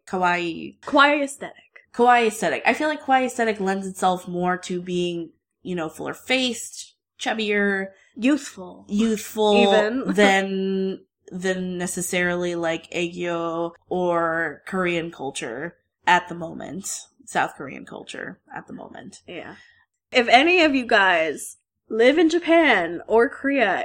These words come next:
Speaker 2: and have any experience at all, please send us an email, soyspodcast at gmail dot com. We would love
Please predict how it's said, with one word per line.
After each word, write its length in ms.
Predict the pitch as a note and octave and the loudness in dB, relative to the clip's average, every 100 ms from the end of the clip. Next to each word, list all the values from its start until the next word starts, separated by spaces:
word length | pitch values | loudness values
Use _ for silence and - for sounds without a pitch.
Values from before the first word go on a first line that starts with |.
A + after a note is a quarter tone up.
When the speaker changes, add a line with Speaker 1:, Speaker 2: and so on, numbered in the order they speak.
| - | -6
Speaker 2:
and 300 | D#3+ F3 D#3+ | -8 -6 -8
have 320 | - F#3 D#3 | -4 -2 -2
any 240 | D#3+ G#3+ | -4 -4
experience 480 | A#3+ C4 D4 D4 C#4+ | -6 -4 -2 -2 -2
at 60 | C4 | -4
all, 160 | C4+ A3 | -4 -6
please 280 | - B3 | -4 -4
send 160 | - B3 | -4 -6
us 140 | B3+ | -6
an 100 | A#3+ | -4
email, 320 | C4+ B3+ F#3+ F3 | -4 0 -2 -2
soyspodcast 760 | - A3+ A#3+ A3+ A3+ A3 G3 | -4 -4 -2 0 0 -2 -2
at 100 | G#3+ | -4
gmail 240 | A3+ A3 G#3+ | -2 -2 0
dot 180 | G3+ | 0
com. 360 | G3+ A3+ C4 C#4 | 2 4 4 2
We 120 | A3 | -2
would 180 | G#3+ G3+ | -2 4
love 360 | G#3 A3 A#3 | 8 8 8